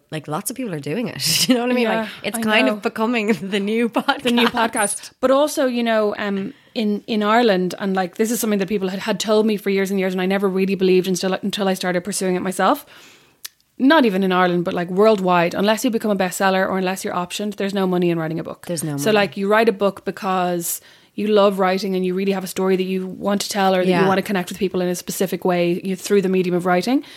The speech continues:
Speaker 2: But you don't do it because that's how you want to make your living, 'cause that's
Speaker 1: No.
Speaker 2: not how you'll make your living.
Speaker 1: Absolutely. I read, I actually was
Speaker 2: Unless
Speaker 1: listening
Speaker 2: you're J K Rowling, the dream.
Speaker 1: Yeah. Oh my God, I know. I was listening to a really interesting interview. I can't remember.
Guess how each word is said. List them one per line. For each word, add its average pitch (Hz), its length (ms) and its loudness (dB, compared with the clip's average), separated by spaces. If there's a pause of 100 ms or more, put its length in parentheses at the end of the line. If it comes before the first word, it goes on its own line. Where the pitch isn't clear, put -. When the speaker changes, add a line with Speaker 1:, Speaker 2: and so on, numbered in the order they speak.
(460)
Speaker 2:
But 214 140 4
you 240 80 4
don't 220 360 4
do 202 100 6
it 185 100 2
because 185 220 0
that's 180 180 -2
how 190 80 -2
you 175 160 2
want 165 140 -4
to - 80 -8
make 170 160 -4
your 175 80 -4
living, - 200 -8
'cause - 100 -10
that's 175 160 -2
Speaker 1:
No. 185 80 2
Speaker 2:
not 175 100 0
how 196 40 -4
you'll 143 160 -6
make - 180 -8
your - 100 -8
living. - 220 -12 (180)
Speaker 1:
Absolutely. 175 440 -4
I 165 100 0
read, 185 220 -2
I 175 280 0
actually - 360 -2
was 175 100 -2
Speaker 2:
Unless 190 220 2
Speaker 1:
listening 175 140 4
Speaker 2:
you're 180 120 2
J 175 60 -6
K 180 100 -2
Rowling, 151 360 -2
the 185 60 -4
dream. 170 160 -2
Speaker 1:
Yeah. 151 180 0 (240)
Oh 170 80 -4
my 156 120 0
God, 143 200 -2
I 143 60 -2
know. 143 320 -4
I 180 80 4
was 165 120 2
listening 196 280 0
to 196 100 -2
a - 20 0
really 165 200 2
interesting 156 440 -2
interview. 180 400 0
I 147 80 2
can't - 240 -4
remember. 156 440 0